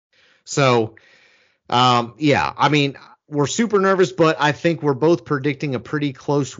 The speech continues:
win here. Um, you know, I, I think at the end of the day, it's just gonna come down to, can Kyle McCord take care of the ball, and can we execute in the red zone?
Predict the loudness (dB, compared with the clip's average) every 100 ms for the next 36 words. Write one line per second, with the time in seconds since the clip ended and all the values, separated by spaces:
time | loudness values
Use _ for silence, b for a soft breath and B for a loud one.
0 | -12 -8 -6 -2 2 2 2 0 0 0
1 | 0 -4 -8 -8 -2 2 0 -2 -10 -14
2 | -6 -6 -4 -4 -2 -4 0 2 2 -2
3 | -10 -8 -8 -6 -2 0 0 -6 -8 -8
4 | -8 -2 -2 -2 -2 2 2 2 -2 -8
5 | -8 -4 -2 -2 0 2 2 0 -6 _
6 | _ _ _ _ -4 -2 0 -2 -4 -10
7 | -8 -4 -2 -2 0 2 2 0 -2 -4
8 | -8 -10 -8 -8 -4 -2 -2 -6 -10 -12